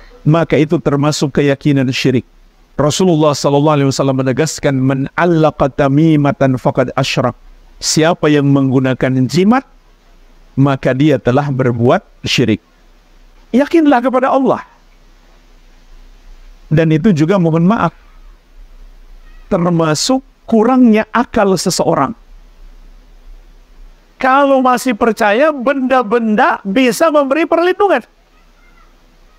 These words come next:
Benda-benda yang nggak bisa apa-apa, yang kita lempar di tempat sampah, nggak bisa melawan kita.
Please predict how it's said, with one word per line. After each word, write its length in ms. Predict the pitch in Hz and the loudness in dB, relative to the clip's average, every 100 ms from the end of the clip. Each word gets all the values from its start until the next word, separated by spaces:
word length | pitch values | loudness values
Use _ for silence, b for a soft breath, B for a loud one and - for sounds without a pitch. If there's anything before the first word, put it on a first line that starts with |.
| - | -6
Benda-benda 560 | - 508 320 302 294 | -2 0 2 2 2
yang 240 | 277 262 254 | 2 2 2
nggak 160 | 226 | 2
bisa 240 | 233 220 208 | 0 0 0
apa-apa, 540 | 190 165 247 - - - _ _ _ _ _ _ _ - - - - - | 2 0 -2 -6 -8 -16 _ _ _ _ _ _ _ -20 -20 -20 -16 -4
yang 160 | 185 | 0
kita 240 | 185 180 190 | 0 0 0
lempar 400 | 208 196 185 190 | 2 0 0 0
di 120 | 175 | -2
tempat 360 | 185 170 185 190 | -2 -2 -4 -2
sampah, 520 | 185 185 185 202 - - - - - - - _ - - - 147 | -2 0 0 -2 -6 -20 -20 -20 -20 -20 -20 _ -20 -20 -6 0
nggak 180 | 175 170 | 0 2
bisa 240 | 208 208 | 0 0
melawan 480 | 180 180 175 175 170 | 0 0 2 0 0
kita. 240 | 240 349 | 0 -2